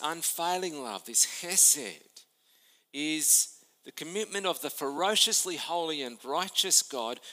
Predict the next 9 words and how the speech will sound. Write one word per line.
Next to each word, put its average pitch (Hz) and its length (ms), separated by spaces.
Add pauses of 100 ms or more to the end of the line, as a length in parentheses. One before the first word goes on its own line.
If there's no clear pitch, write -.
who 143 100
cannot 220 540
leave 160 240
sin 156 300
unpunished 120 1000 (520)
to 131 100
love 170 460
his 139 260
people - 560